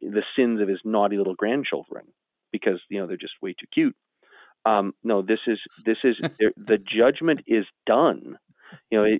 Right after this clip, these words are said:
Speaker 1: he doesn't pat you on the head and say, "There, there, that'll be okay." No, he's laid it on Christ already. Okay?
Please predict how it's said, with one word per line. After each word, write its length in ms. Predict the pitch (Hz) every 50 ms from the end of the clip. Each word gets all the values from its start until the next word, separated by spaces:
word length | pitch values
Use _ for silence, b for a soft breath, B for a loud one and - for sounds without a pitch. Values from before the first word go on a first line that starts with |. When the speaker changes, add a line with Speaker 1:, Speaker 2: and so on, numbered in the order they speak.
| - -
Speaker 1:
he 80 | 131
doesn't 260 | 123 123 117 143 139 -
pat 200 | - 135 127 - -
you 60 | 135 120
on 100 | 117 113
the 60 | 104
head 160 | 113 113 110
and 80 | 107 101 -
say, 120 | 117 101
"There, 160 | 104 104 101
there, 140 | 101 104 98
that'll 140 | 98 95 92
be 140 | 82 90 90
okay." 280 | 90 - - 175 170 117
No, 260 | 107 117 151 156 117
he's 220 | 98 135 139 123
laid 300 | 120 120 151 196 240 233
it 100 | 233 165
on 140 | 143 120 104
Christ 480 | - - - 143 - 240 262 - - -
already. 440 | 107 95 98 107 - - - - _ _ _ _ _ _ _ _ _ _ _ _ _ _ _ _ _ _ _ _ _ _ _ _ _ _ _ _ _ _ _ _ _ _
Okay? 360 | 117 107 - 113 107 107 117